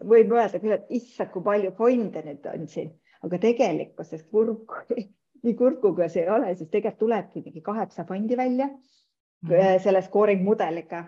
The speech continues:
Speaker 1: äh, et, äh, et mi-, mille me oleme siis, äh, pannud nendesse, äh, oma, oma portfellidesse täna, aga iga kvart-, kvartal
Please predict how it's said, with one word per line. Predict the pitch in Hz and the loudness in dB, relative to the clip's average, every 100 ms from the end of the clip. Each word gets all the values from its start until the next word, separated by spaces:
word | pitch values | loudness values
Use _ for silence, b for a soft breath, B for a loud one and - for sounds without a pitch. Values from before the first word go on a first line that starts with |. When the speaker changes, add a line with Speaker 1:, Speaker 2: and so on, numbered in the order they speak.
| - _ 185 | -18 _ -12
Speaker 1:
äh, | 185 180 180 175 | -8 -8 -10 -10
et, | 180 170 _ - | -12 -12 _ -12
äh, | 170 170 165 175 196 | -10 -10 -12 -14 -14
et | 180 | -10
mi-, | 180 180 | -6 -6
mille | 180 180 180 | -4 -4 -2
me | 175 | -2
oleme | 185 180 175 | -2 -2 -6
siis, | 170 170 | -10 -8
äh, | 180 160 - | -8 -8 -4
pannud | 196 190 | -4 -4
nendesse, | 180 170 180 - | -10 -10 -12 -10
äh, | 160 165 160 170 175 165 180 180 175 175 _ - | -10 -10 -10 -12 -12 -14 -14 -14 -16 -20 _ -14
oma, | 170 180 165 | -10 -8 -6
oma | 185 185 | -4 -2
portfellidesse | 175 285 - 220 208 190 185 196 | 0 -2 -2 -4 -4 -4 -6 -6
täna, | 185 185 175 | -8 -6 -6
aga | 175 | -2
iga | 202 226 196 | 0 0 -2
kvart-, | - 165 _ _ | -6 -12 _ _
kvartal | 233 311 _ - 185 | -2 -2 _ -6 -6